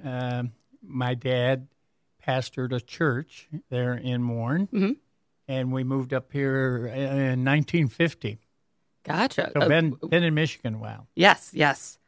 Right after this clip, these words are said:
Speaker 2: Um, okay, so, uh, you brought up your father.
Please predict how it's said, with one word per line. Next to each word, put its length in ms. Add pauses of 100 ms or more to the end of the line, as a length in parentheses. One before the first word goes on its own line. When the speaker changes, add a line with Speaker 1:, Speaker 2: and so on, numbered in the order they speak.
(380)
Speaker 2:
Um, 540 (100)
okay, 400
so, 420 (180)
uh, 40 (480)
you 120
brought 220
up 120
your 80
father. 360